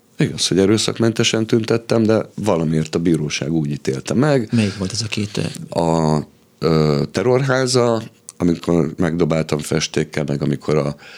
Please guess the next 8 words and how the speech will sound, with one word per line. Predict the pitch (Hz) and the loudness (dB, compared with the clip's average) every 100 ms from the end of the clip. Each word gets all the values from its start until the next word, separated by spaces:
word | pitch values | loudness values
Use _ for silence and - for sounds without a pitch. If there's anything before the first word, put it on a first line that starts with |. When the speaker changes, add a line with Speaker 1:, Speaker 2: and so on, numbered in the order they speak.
| - - - | -20 -20 -6
Speaker 1:
ö, | 78 76 73 71 - - _ _ | -2 0 0 -2 -6 -14 _ _
állami | - 82 76 | -6 -2 0
számvevőszéket, | 73 - 71 71 69 71 69 - - - - 69 - - | 0 -2 -2 -2 0 0 -2 -2 -2 -2 -4 -6 -8 -4
ö, | 71 73 71 67 - - - - - - - _ _ _ | -2 0 -2 -6 -14 -20 -20 -20 -20 -20 -20 _ _ _
ö, | - 76 73 69 67 67 _ _ _ _ _ - - | -2 0 0 -2 -4 -14 _ _ _ _ _ -20 -10
ö, | 82 71 69 - | -4 -4 -4 -6
szintén | - - 73 - 71 | -4 -2 0 0 0
összefestékeztük. | 78 - - 120 - - - 123 - 117 | 2 0 2 0 0 -2 0 0 2 0